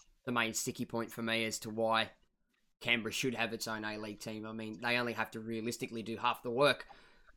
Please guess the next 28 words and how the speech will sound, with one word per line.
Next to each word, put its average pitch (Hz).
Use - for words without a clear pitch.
They, 143
they've 123
already 127
got 117
a -
good 110
youth 123
setup 123
there. 123
They've 113
already 120
got 120
a 113
women's 123
team 123
there, 135
a, 120
a 135
strong 135
and 110
competitive 127
women's 113
team, 117
I 117
might 117
add 117
as 104
well. 127